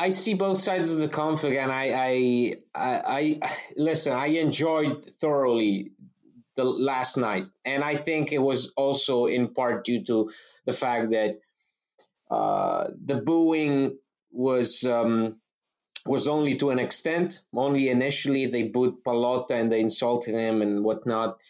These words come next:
And, um, had Pallotta been there,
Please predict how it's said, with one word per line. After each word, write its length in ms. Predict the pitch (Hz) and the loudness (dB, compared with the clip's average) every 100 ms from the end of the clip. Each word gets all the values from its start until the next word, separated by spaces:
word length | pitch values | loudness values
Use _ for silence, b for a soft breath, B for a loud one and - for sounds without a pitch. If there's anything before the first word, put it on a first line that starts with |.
| B B | B B
And, 560 | 123 127 123 123 123 123 | -4 -2 -2 0 2 2
um, 420 | 123 123 123 123 _ _ _ _ _ | 2 0 0 -4 _ _ _ _ _
had 240 | 156 175 | -4 -2
Pallotta 500 | 180 170 185 202 190 | -2 0 2 0 0
been 240 | 160 196 196 | 0 0 0
there, 460 | 196 190 185 185 | 2 0 -2 -4